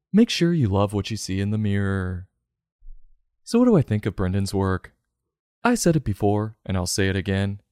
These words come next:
I believe Brendan even got bored of his own writing. While I will applaud him for the simplicity, I don't believe he needed that many animals to get his point across.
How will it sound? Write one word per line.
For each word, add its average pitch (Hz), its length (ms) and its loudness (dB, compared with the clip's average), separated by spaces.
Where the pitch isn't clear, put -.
I 220 140 4
believe 170 260 4
Brendan 110 440 -2
even 98 200 -2
got 98 220 0
bored 101 240 0
of 95 60 -6
his 98 140 -4
own 98 220 0
writing. 92 500 -4
While 190 160 4
I 196 60 4
will 233 180 4
applaud 98 340 2
him 104 100 0
for 104 140 -4
the 92 100 -4
simplicity, 101 720 -4
I 233 120 4
don't 226 160 4
believe 110 320 -2
he 101 100 -4
needed 92 280 -4
that 92 200 -2
many 95 240 -4
animals 101 480 -4
to - 60 -8
get 95 140 -2
his 95 120 0
point 95 260 -2
across. 92 580 -4